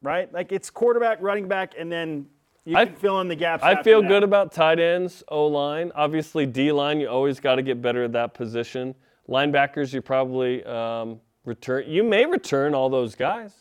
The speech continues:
Speaker 1: Ben
Speaker 2: Thule,
Speaker 1: Bywater,
Speaker 2: Pili,
Speaker 1: Max
Speaker 2: and
Speaker 1: Tooley, Keen-, if, is Keenan Pili gonna come back? Like, we hope he
Speaker 2: He,
Speaker 1: comes
Speaker 2: he's
Speaker 1: back,
Speaker 2: a
Speaker 1: right?
Speaker 2: junior now.
Speaker 1: Cam
Speaker 2: Um,
Speaker 1: Mellor said that he's, he thinks he's the best player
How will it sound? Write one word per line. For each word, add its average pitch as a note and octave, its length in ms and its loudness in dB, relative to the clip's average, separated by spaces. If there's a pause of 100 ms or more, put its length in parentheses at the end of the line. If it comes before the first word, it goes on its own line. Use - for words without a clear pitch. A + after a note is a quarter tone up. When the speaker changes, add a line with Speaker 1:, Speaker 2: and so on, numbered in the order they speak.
Speaker 1:
Ben D3+ 100 -6
Speaker 2:
Thule, C#3 140 0
Speaker 1:
Bywater, C#3+ 280 0
Speaker 2:
Pili, D#3 440 0
Speaker 1:
Max C#3 260 -2
Speaker 2:
and C3+ 120 -8
Speaker 1:
Tooley, G#3 420 -10
Keen-, F#3+ 260 -14
if, F3+ 160 -10 (100)
is D#3 160 -12
Keenan A3 380 -8
Pili D4 420 -6
gonna B2+ 160 -10
come C3+ 240 -8
back? A2 240 -10
Like, C#3 240 -10 (140)
we D#3 160 -6
hope F#3+ 380 -2
he D3 80 -4
Speaker 2:
He, B2+ 100 0
Speaker 1:
comes C3 220 -8
Speaker 2:
he's E3+ 160 4
Speaker 1:
back, - 80 -2
Speaker 2:
a D3 120 4
Speaker 1:
right? A2 80 -6
Speaker 2:
junior D3 320 2
now. D3 540 -2 (160)
Speaker 1:
Cam B3 280 -2
Speaker 2:
Um, A#3 40 0
Speaker 1:
Mellor B3 320 2
said G3+ 240 -2
that F3+ 180 -8 (300)
he's, C#4+ 320 -4 (220)
he C4+ 180 -6
thinks F3+ 300 -6
he's B3 220 -4
the C3+ 100 -8
best F#3 480 -4
player G3 560 -2